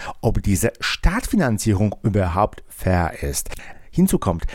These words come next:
die polnische Kirche besetzt große Grundstücke,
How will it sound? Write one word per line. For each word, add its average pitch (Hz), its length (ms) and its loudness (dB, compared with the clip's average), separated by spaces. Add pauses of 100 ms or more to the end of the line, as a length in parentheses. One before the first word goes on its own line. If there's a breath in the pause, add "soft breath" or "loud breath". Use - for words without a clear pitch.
(140 loud breath)
die 120 80 0
polnische 151 380 0
Kirche 165 340 2
besetzt 117 600 0
große 139 760 2
Grundstücke, 104 720 0